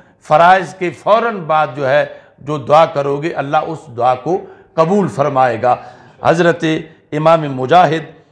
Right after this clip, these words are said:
जो कि ताबी हैं, उन्होंने इस चीज़ को खुसूसी तौर पर जिक्र किया है।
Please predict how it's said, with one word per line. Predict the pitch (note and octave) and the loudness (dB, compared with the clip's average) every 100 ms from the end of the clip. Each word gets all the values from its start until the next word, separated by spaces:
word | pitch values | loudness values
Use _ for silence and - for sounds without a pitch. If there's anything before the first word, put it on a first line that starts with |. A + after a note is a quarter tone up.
| _ | _
जो | B2 B2 E3+ | -10 -2 -2
कि | F3 E3+ | -2 -6
ताबी | - D#3+ D#3 A#3 | 2 2 2 -2
हैं, | G3+ C3 C3+ - _ _ F#3 | -4 -4 -8 -12 _ _ -4
उन्होंने | G#3 F3 B2+ B2 - - _ _ | -2 -2 -4 -8 -10 -20 _ _
इस | G#3+ A3 - | -4 -4 -2
चीज़ | E3 D3 B2+ | -2 -2 -4
को | C#3 C3+ B2+ - - _ - | 0 0 -2 -12 -20 _ -6
खुसूसी | D#3 G3+ G3 F#3+ | -4 -2 -2 -4
तौर | - D#3 C#3+ | 0 0 0
पर | - D3 C#3+ | 0 0 0
जिक्र | A#2 C#3+ C3+ | -8 -4 -6
किया | - B2+ B2+ | -4 -2 0
है। | G#2+ | 0